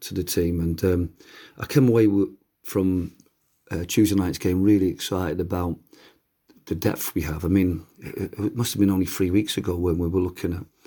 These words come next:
young lads on non-contract on the bench, and now we've got, going into the F A Cup, we've got a bench of seven players from nine that could easily be in our first team. So, uh,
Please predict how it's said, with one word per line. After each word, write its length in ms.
young 220
lads 280
on 160
non-contract 800
on 80
the 60
bench, 340
and 80
now 160
we've 220
got, 200
going 180
into 180
the 120
F 180
A 120
Cup, 220
we've 140
got 240
a 40
bench 340
of 80
seven 380
players 340
from 320
nine 520
that 200
could 180
easily 240
be 140
in 100
our 140
first 360
team. 240
So, 380
uh, 240